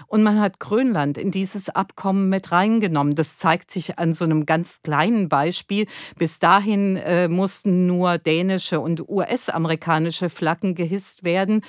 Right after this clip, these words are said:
unter anderem auch bei den Militärbasen der Amerikaner auf Grönland. Ab jetzt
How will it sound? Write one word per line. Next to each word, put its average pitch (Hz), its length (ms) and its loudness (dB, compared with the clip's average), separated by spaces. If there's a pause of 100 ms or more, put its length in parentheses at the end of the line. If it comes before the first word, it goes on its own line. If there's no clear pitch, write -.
(160)
unter 190 320 2
anderem 165 320 0
auch - 180 -2
bei 160 200 0
den 156 180 0
Militärbasen 156 920 0
der 143 160 -2
Amerikaner 147 600 -2
auf 185 180 -6
Grönland. 214 540 0 (360)
Ab 190 220 -2
jetzt 175 640 -2